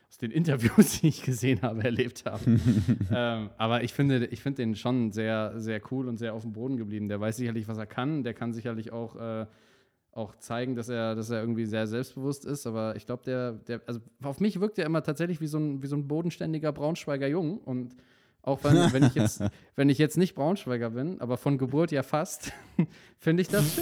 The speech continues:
Speaker 1: schön.
Speaker 2: <laughs> Nachbarkreis.
Speaker 1: Ja. Ich
Speaker 2: Ja,
Speaker 1: finde,
Speaker 2: die
Speaker 1: ich
Speaker 2: Story
Speaker 1: finde das
Speaker 2: ist,
Speaker 1: cool.
Speaker 2: die Story ist toll. Die Story ist toll. Jetzt hat, soll er ja auch noch, äh, Ende der Woche trägt er sich ins Goldene Buch der Stadt ein. Und heute hat, glaub ich, äh, bei, bei der Empfangs-,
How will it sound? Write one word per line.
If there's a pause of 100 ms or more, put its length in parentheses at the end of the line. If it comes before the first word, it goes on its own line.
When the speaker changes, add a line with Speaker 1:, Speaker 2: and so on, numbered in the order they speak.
(160)
Speaker 1:
schön.
Speaker 2:
<laughs>
Nachbarkreis. (600)
Speaker 1:
Ja. (840)
Ich
Speaker 2:
Ja,
Speaker 1:
finde,
Speaker 2:
die
Speaker 1:
ich
Speaker 2:
Story
Speaker 1:
finde
das
Speaker 2:
ist,
Speaker 1:
cool.
Speaker 2:
die
Story
ist
toll. (160)
Die
Story
ist
toll.
Jetzt
hat,
soll
er
ja
auch
noch,
äh,
Ende
der
Woche
trägt
er
sich
ins
Goldene
Buch
der
Stadt (100)
ein.
Und (360)
heute
hat,
glaub
ich,
äh,
bei,
bei
der
Empfangs-,